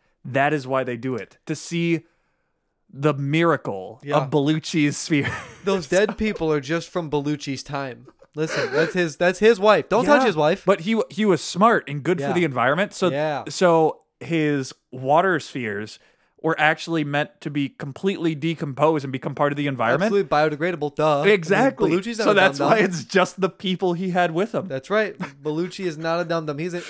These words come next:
Speaker 2: eco-friendly <laughs> person, okay? Our version of this story is bitchin'. No offense, Noah, but this is a great version of this story.
Speaker 1: Yeah, I feel like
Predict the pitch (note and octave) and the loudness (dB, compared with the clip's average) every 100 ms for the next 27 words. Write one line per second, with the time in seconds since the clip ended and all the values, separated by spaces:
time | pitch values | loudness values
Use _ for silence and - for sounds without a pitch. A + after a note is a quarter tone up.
0 | - F3 G3 G#3 G#3 - G3+ F#3 F#3 F3+ | -4 -4 0 2 2 2 0 0 0 -4
1 | - G3 - - F#3 D3 D3 F3+ G3+ - | 0 0 0 -4 -4 -6 -2 0 0 -6
2 | G#4+ A4 - G#3+ C4 D#4 A#3 A3 F#3+ F#3+ | -4 -4 -2 2 2 4 2 0 0 0
3 | F#3+ - G3+ F#3+ F#3 F3+ D#3+ C3+ C#3 _ | -2 0 0 0 -2 0 0 -2 -16 _
4 | _ C3+ - G3 F#3+ D3+ A#2+ C3+ D#3+ F#3+ | _ -18 0 0 2 -4 -2 2 2 4
5 | F3+ F3+ F#3 A3 G#3+ A#3+ F#3 E3 D#3 G#3 | 2 0 -2 0 2 2 2 -2 2 2
6 | G3 F3+ D#3 D3+ C#3+ D#3 D#3+ F3+ E3+ D3+ | 2 2 0 0 -4 -2 0 -2 -2 -2
7 | D3+ D3 C3 C3 D3 - D#3+ C3 A2+ A2 | -2 -4 -8 -4 -4 -4 -4 -4 -6 -12
8 | _ _ - G#3 F#3+ F#3 F3+ F#3+ A3+ A#3 | _ _ -4 0 2 2 -2 -4 0 4
9 | G#3 F3+ C3+ | 4 2 -4